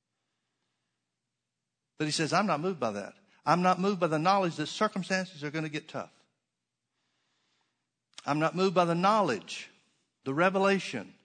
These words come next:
that things are gonna be inconvenient. None of these things move me." Well, if the circumstances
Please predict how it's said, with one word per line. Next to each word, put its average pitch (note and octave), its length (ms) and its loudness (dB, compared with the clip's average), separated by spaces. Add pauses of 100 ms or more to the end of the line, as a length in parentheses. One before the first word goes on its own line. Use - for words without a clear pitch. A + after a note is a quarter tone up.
(1080)
that C#3+ 180 -2
things F3+ 340 0
are F3+ 60 0
gonna F3+ 180 0
be F3 180 0
inconvenient. D#3+ 760 -2 (1600)
None G3 220 4
of G3 100 4
these G3 220 0
things F#3 280 -2
move F3 180 0
me." A#2 120 -4
Well, A2 160 -2
if A#2+ 140 -6
the C#3 100 -4
circumstances F3+ 1040 -2